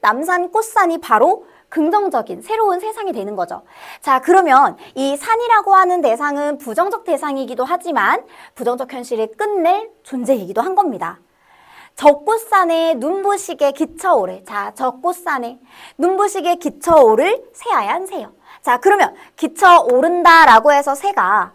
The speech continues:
위로 올라가는 우리 상승적 이미지를 지금 사용하고 있죠. 자, 그러면 이 상승적 이미지를 통해서 지금 조금 밝은 느낌, 희망적인 느낌을 드러내고 있는 겁니다.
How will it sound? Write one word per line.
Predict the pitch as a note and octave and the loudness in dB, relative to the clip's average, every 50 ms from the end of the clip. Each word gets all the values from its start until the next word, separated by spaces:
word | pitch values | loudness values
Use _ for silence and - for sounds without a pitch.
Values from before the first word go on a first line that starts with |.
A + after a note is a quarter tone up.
| _ - | _ -8
위로 | B3 C4 C4+ C#4 - | -4 -2 -2 -2 0
올라가는 | E4+ F4+ F#4+ G4 G#4 G4 F#4 B3 G3 G3 F3 - - | 2 2 4 4 4 4 2 0 -6 -8 -10 -14 -12
우리 | A3+ G3+ G3 | -10 -10 -10
상승적 | - - G4 G#4+ A4+ A4+ A#4 A4+ A4 A#4 G#4+ D4+ | -10 -12 -14 -14 -12 -10 -8 -6 -2 -2 -2 -2
이미지를 | D#4 D#4 D4 D4 C#4+ - C#4 C#4 C#4 D#4 F4+ F#4+ G4+ G#4 G#4 | -2 -4 -4 -4 -4 -4 -4 -4 -4 -2 -2 -2 -2 -2 -4
지금 | G#4 G4+ C4 - A3+ A3+ | -4 -6 -8 -8 -8 -8
사용하고 | - D#4+ E4+ F4 D#4+ D4 C4 - G#3 | -6 -4 -2 0 0 0 -2 -2 -4
있죠. | F#3 - - - F3+ F#3+ A3 - - - - - - _ _ - - _ - - - _ - - - _ - - - _ _ _ _ _ _ - - - _ _ | -10 -12 -10 -6 -2 0 2 2 0 0 -6 -16 -20 _ _ -20 -20 _ -20 -20 -20 _ -20 -20 -20 _ -20 -20 -20 _ _ _ _ _ _ -20 -20 -20 _ _
자, | - A#3 G3+ G3 G3 | -6 -4 -2 -2 0
그러면 | - F4+ F4+ F4+ C#4+ - - - - - | 2 2 4 4 2 2 0 -6 -14 -8
이 | C#4+ C#4+ D4+ E4 | -4 -4 -2 -2
상승적 | E4 G#4+ G#4+ A4 A4+ B4 A4+ G#4+ A4+ G#4 E4+ C4+ | -2 -2 -4 -4 -4 -6 -2 2 2 2 2 2
이미지를 | C4 B3+ C#4+ D#4+ D#4+ D#4+ D4+ D4 C#4+ C4+ C4+ C#4 | -2 -4 -4 -4 -4 -4 -6 -4 -4 -4 -4 -4
통해서 | - G#4+ A4 G4+ C4+ A#3+ F#4+ F#4 C4+ - - _ | -2 0 0 0 0 0 0 0 -2 -2 -4 _
지금 | - - - B3 A#3+ F4+ D#4 F#4 - _ _ _ _ | -16 -12 -10 -6 -2 -2 -2 -2 -4 _ _ _ _
조금 | - G#4 G#4 G#4+ - D#4 D#4+ D4 F#3 E3 - _ - - - _ _ | -8 -8 -8 -6 -2 -2 -2 -2 -4 -8 -18 _ -20 -20 -20 _ _
밝은 | - - A3+ G#3+ C4+ E4 F4 F#4+ F#4+ F4+ D4+ | -8 -2 0 0 2 2 2 0 0 -2 -2
느낌, | G#3+ - - _ - F#3+ F3+ - _ _ - _ | -6 -8 -14 _ -16 -16 -16 -18 _ _ -20 _
희망적인 | - - - A4 A4 A4 G#4+ G#4+ A4 G#4 - C#4 C#4+ B3 C4+ B3+ | -16 -10 -4 0 2 2 2 2 -2 -2 -2 -2 -2 -2 -6 -6
느낌을 | A#3+ A#3 - - - - E4 D4+ B3+ B3 C#4 E4 G#4+ A#4+ - - _ | -6 -8 -10 -12 -8 -6 -6 -4 -2 -2 -2 -4 -4 -6 -14 -20 _
드러내고 | - - D4 C#4+ D4 C4+ A#3+ A3 G#3 | -8 -2 0 0 0 0 -2 -4 -4
있는 | F#3 G3+ A#3 | -6 -6 -6
겁니다. | A#3 G#3+ G3 F3+ F3 F3 F#3 - | -6 -6 -6 -8 -14 -14 -16 -18